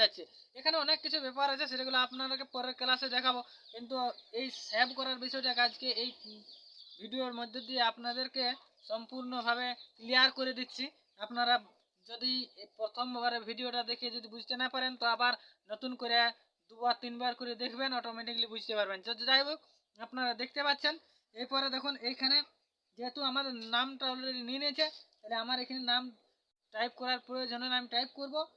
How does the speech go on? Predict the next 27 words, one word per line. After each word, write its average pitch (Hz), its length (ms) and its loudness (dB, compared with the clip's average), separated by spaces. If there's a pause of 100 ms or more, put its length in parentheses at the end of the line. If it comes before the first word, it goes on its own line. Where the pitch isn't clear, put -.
(200)
আমার 226 220 0
ইচ্ছে 269 220 -2
মতন, 285 200 -2 (100)
অথবা 254 200 -2 (140)
না 240 60 4 (100)
করার 247 280 0
প্রয়োজন 233 400 -6
হলে 262 220 -4
আমি 262 100 -4 (200)
করব 233 180 -2 (120)
না। 226 40 -2 (420)
ঠিক 285 160 -6
আছে, 262 120 0 (2500)
যাই 254 160 6
হোক, 180 120 -2 (320)
এরপরে 277 340 4
দেখুন 277 220 0
এখানে 262 280 -6
সেভ 262 180 2 (840)
বলে 247 240 0
অপশনটা 262 460 -2
আছে, 269 180 2 (420)
সেভ 262 200 4 (280)
বলে 240 220 -8
অপশনটা 254 380 -8
যেটা 240 140 2 (100)
আছে, 269 160 -4